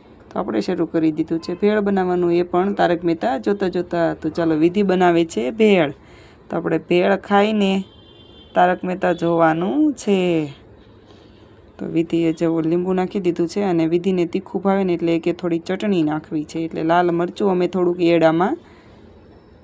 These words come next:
કરીએ છીએ. ચાલો, તો આપણે એમાં અડધી ચમચી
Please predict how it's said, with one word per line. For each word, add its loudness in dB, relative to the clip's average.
કરીએ 2
છીએ. -4
ચાલો, -4
તો -8
આપણે -4
એમાં -2
અડધી -2
ચમચી -4